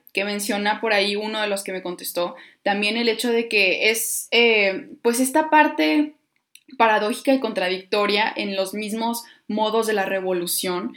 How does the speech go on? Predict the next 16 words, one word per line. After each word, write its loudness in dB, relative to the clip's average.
o -12
sea -4
que 0
no -2
se 2
puede 2
realmente 2
definir -2
una -4
sola -4
postura, 4
o 6
sea, 4
estamos 2
hablando 4
de 2